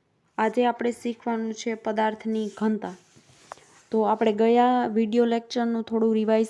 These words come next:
કરી લઈએ. અ, જ્યારે કોઈ પણ પદાર્થ કે જે પ્રવાહીમાં અદ્રાવ્ય હોય તેને તે પ્રવાહીમાં સંપૂર્ણ કે અંતશઃ ડુબાડવામાં આવે છે, ત્યારે પ્રવાહી પદાર્થ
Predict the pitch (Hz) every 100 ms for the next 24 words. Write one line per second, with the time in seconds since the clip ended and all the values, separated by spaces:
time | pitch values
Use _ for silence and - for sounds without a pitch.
0 | - 233 247 233 202 196 190 202 _ -
1 | _ _ _ - 214 214 208 208 - 214
2 | 226 240 226 - _ _ - 247 254 247
3 | 269 269 269 262 _ _ _ _ _ -
4 | 233 240 196 - - - 220 226 226 -
5 | 220 220 233 226 247 240 240 240 - _
6 | - 240 226 233 220 208 214 208 214 185
7 | - - - _ - 220 214 208 233 220
8 | 226 226 226 220 226 220 220 220 240 254
9 | 277 285 277 254 - 220 220 220 _ _
10 | - 247 269 294 277 - 233 220 226 226
11 | 233 233 226 226 226 240 226 - 202 196
12 | - - - - 233 214 202 - 208 202
13 | 233 240 240 240 - 214 226 226 -